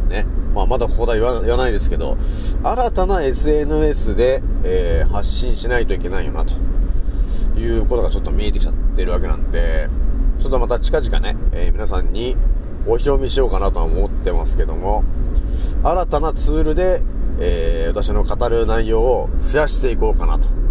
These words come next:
いうとこなんですよね。まあね、もうこんな、こういうしっぽりとした話をするとですね、「あれ、悪魔さんも、もしかして千回でやめるんですか？」みたいな話であると思うんですけど、いやいやいやと、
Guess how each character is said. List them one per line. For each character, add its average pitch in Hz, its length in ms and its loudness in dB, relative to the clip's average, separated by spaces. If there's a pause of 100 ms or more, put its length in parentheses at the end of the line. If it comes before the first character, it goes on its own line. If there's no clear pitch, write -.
(600)
い 87 280 2
う 87 40 -2
と - 60 -6
こ 90 80 -2
な 90 60 2
ん 87 80 2
で 90 60 0
す 92 100 4
よ 90 80 0
ね。 92 440 0 (800)
ま 110 120 0
あ - 40 -2
ね、 147 160 0 (440)
も - 120 2
う - 20 -4
こ 120 100 0
ん - 40 0
な、 123 80 0
こ 139 140 0
う 160 60 0
い 147 40 0
う - 20 0
し - 140 0
っ - 20 0
ぽ 269 120 2
り - 60 0
と 160 80 0
し - 60 -2
た 117 80 0
話 120 240 0
を 120 100 2
す 110 120 0
る 101 80 0
と - 80 2
で - 80 0
す - 80 0
ね、 90 240 0 (320)
「あ - 80 0
れ、 123 60 -2
悪 147 200 0
魔 214 120 2
さ 175 100 0
ん 127 60 0
も、 156 180 0 (540)
も 214 100 2
し - 80 0
か 190 100 2
し - 80 -2
て 117 260 2
千 214 300 -2
回 160 220 0
で 117 380 2 (360)
や 127 180 0
め 208 120 0
る 277 100 0
ん 254 60 -4
で 214 80 0
す - 100 -2
か？」 117 160 0
み 120 60 -2
た 110 80 0
い - 20 -2
な 107 40 -2
話 120 280 0
で 117 80 0
あ 113 60 2
る 117 80 0
と 110 80 -2
思 92 100 -2
う - 20 -6
ん 85 60 -4
で 78 80 -2
す - 80 -2
け 73 120 -2
ど、 78 240 0 (680)
い 98 80 -2
や 95 120 0
い 87 120 -2
や 82 140 0
い - 80 0
や - 80 -2
と、 - 140 -2